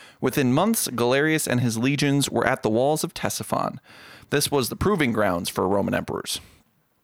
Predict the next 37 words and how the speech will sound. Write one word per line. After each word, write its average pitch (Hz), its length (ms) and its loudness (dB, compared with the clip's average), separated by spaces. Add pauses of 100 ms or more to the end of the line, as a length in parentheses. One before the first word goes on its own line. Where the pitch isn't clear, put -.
(160)
Our 151 120 2
sources 196 380 2
do 151 120 2
not 143 120 4
actually 127 280 0
state 127 240 0
that - 120 -6
Galerius 113 460 2
took - 220 -4
Ctesiphon, 143 520 0
which 120 160 -2
is 110 120 -4
strange. 123 440 -2 (580)
Modern 143 340 2
historians 127 560 0
do 143 240 2
believe 131 280 2
he 117 100 2
took - 180 -4
the - 100 -6
city, - 240 -2
however. - 320 -2 (300)
This 135 160 -2
is 131 80 -8
backed 123 300 -2
up 120 120 -2
by 117 120 2
the 107 80 -2
sources 113 320 -2
claiming 113 240 -2
that 110 140 0
Galerius 110 440 2
managed 113 220 -2
to 113 80 -4
capture 120 360 -2
Narses' 117 600 0
wife, 117 640 -2